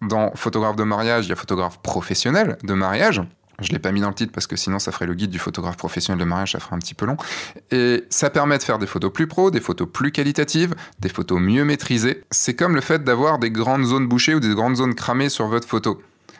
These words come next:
Il ne faut pas. Ou alors, c'est voulu, mais ça, j'y reviendrai un petit peu plus tard. Alors oui, si vous voulez, vous pourrez faire vos rebelles un jour, mais en gros, vous ferez vos rebelles quand vous maîtriserez les règles. On peut faire nos rebelles quand on maîtrise les règles.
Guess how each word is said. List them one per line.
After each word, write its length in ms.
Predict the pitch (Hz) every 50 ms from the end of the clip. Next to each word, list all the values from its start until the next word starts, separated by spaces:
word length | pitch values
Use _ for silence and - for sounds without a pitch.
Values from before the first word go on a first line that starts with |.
| - - -
Il 200 | 101 98 104 113
ne 160 | 127 139 143
faut 260 | 131 - - 123 120
pas. 440 | 117 - - - 117 95 - - - - -
Ou 160 | 113 104 95
alors, 380 | 87 85 92 101 107 113 - -
c'est 160 | - - 92
voulu, 380 | 87 92 95 113 135 143 139 117
mais 100 | 95 90
ça, 160 | - 117 120
j'y 140 | 113 98 90
reviendrai 360 | 90 90 90 92 90 - 127
un 60 | 117
petit 160 | 107 - -
peu 100 | - 95
plus 180 | - - 98 92
tard. 280 | - - - 71 - - - _ _
Alors 260 | - 113 117 120 127
oui, 360 | 143 165 180 170 143 120 - - _ _ -
si 220 | - - - - 104
vous 240 | 107 120 135 143 143
voulez, 560 | 147 143 123 120 120 120 123 131 139 151 - - - -
vous 140 | - 101 104
pourrez 320 | 104 - 139 139 135 139 135
faire 320 | - - 135 135 135 127
vos 220 | 110 117 123 127
rebelles 560 | 127 120 113 117 117 123 135 151 165 123 95 - - - - -
un 160 | - 117 113 110
jour, 380 | 98 101 101 113 139 151 - - _ _ - -
mais 140 | 101 101
en 120 | 101 101 104
gros, 200 | - 95 98 90
vous 160 | 87 117 127
ferez 220 | - - 151 151
vos 140 | 131 123 113
rebelles 440 | 107 101 95 98 98 113 127 160 151 - _ _ _ _ _ _ -
quand 300 | - 127 127 139 - -
vous 180 | - 101 98 104
maîtriserez 600 | 107 113 117 117 - - 110 101 107 113 123 120
les 100 | 104 95
règles. 320 | 92 92 87 90 - - - _ _ _ -
On 160 | - 104 104
peut 180 | - - 139 135
faire 360 | - - 151 143 139 123 113
nos 120 | 104 101
rebelles 320 | 98 101 95 101 117 123 120
quand 220 | - 98 - -
on 40 | 90
maîtrise 420 | 92 98 101 - - 113 104 101
les 100 | 98 98
règles. 260 | 98 98 92 90 87